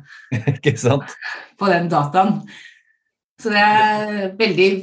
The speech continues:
Speaker 2: veldig viktig perspektiv, og jeg tror de fleste er ikke klar over det.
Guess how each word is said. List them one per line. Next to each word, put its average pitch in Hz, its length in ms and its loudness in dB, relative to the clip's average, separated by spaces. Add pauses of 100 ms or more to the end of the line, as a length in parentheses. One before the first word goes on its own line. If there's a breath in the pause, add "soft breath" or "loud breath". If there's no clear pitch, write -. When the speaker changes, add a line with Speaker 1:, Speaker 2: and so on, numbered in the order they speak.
Speaker 2:
veldig 202 340 0
viktig - 420 -6
perspektiv, 208 480 -8
og 294 60 -4
jeg 214 160 -2
tror 226 300 -4
de 247 100 -8
fleste 240 480 -2
er 254 300 2 (140)
ikke - 260 -8
klar - 420 -10
over 165 140 -8
det. 480 100 0